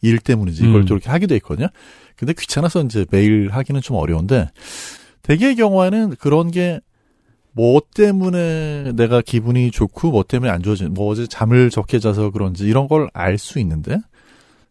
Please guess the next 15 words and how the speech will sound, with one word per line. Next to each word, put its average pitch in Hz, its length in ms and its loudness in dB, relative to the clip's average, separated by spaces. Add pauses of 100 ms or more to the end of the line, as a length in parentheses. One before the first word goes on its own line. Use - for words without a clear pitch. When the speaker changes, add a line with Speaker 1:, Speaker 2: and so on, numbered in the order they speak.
(160)
Speaker 1:
경우에 139 300 2
따라서는 127 560 -4 (160)
아무런 185 640 0
그런 131 320 -4
이유도 131 400 -4
없-, 82 220 -6 (200)
없는, 107 340 -2 (180)
Speaker 2:
네. 120 180 2
Speaker 1:
이유를 147 340 0
알 - 120 -2
수 - 140 -10
없는 117 240 -6
그런 95 200 -6
상태에서 139 480 -6
기분이 151 540 -6